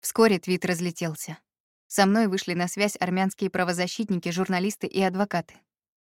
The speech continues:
Куча людей из России и Армении писали мне слова поддержки или просили объяснить, что случилось. Многие поехали прямо к отделению полиции Эребуни.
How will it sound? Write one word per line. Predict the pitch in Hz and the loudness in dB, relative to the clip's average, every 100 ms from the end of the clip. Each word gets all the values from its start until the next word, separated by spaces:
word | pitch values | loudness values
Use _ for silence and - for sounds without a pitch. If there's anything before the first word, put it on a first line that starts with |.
| _ _ _ - | _ _ _ -2
Куча | 226 - 185 | 0 2 0
людей | 180 190 226 | 2 4 4
из | 180 | 4
России | 180 180 220 208 | 2 0 0 0
и | 180 | 2
Армении | 185 180 185 220 190 | 4 4 4 4 4
писали | 175 185 208 220 | 2 0 2 2
мне | 190 190 | 2 0
слова | 190 185 | 0 0
поддержки | 196 185 175 208 - 180 | 2 0 2 2 2 -2
или | 175 180 | -2 0
просили | - 185 233 208 | 0 0 2 2
объяснить, | 190 185 196 233 - | 2 0 2 0 0
что | - 202 | -2 0
случилось. | 226 208 175 160 - - _ _ _ _ _ _ _ _ _ _ - | 0 -2 -4 -4 -10 -18 _ _ _ _ _ _ _ _ _ _ 0
Многие | 196 220 226 190 | 4 6 6 4
поехали | 190 190 214 208 196 | 4 4 2 0 2
прямо | 196 208 202 | 4 4 2
к | |
отделению | 190 180 190 185 175 | 0 0 2 0 0
полиции | 170 170 202 - 196 185 | -2 -2 -2 0 -2 2
Эребуни. | 196 208 196 160 160 | 2 2 2 0 -2